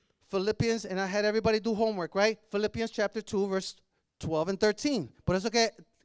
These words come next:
todos tenían a tarea, ¿verdad? Filipenses capítulo dos, versículo doce y trece, right? Let's see if Mitzi can get it up there for me. In English, it says,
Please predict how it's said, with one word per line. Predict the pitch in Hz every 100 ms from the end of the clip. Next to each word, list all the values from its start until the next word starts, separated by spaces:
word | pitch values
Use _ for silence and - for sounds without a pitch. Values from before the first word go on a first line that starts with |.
| _ _ -
todos | - 285 294
tenían | 247 240 262 269 240
a | 202
tarea, | 180 185 214 156 120 _ _ _ _ _ -
¿verdad? | 165 175 247 277 _ _ _ _ _ -
Filipenses | 214 214 254 262
capítulo | 254 269 269 254 233 - _ _ _ _ _ _ _ _ _ _ _
dos, | 143 220 269 226 214 - - _ _ _ _ _ 170
versículo | 214 196 - 277 - 226 190 185 196 _ _ _ _ _ -
doce | 143 233 262 - 247 202
y | 196
trece, | - 233 233 - 147 143 _ _ _ _ _ _ _ -
right? | 156 226 - _ -
Let's | 196 -
see | 233
if | 170
Mitzi | 202 -
can | - 175
get | 175
it | 175
up | -
there | 147
for | - 135
me. | 135 - _ _ _ _ _ _ _ _
In | - 240
English, | 294 349 302 240 -
it | 233
says, | - 262 240 214 196 208 214 -